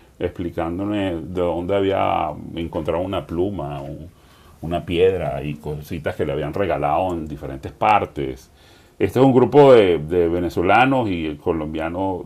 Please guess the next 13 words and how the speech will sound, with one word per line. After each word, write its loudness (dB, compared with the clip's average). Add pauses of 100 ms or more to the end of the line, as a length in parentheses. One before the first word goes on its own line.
(140)
de -4
León -4
aquí. -2 (480)
Aquí -6
está 0
el 0
doctor -2
Pudo, 2
por -4
cierto, -6
en -6
esta -8
foto. -4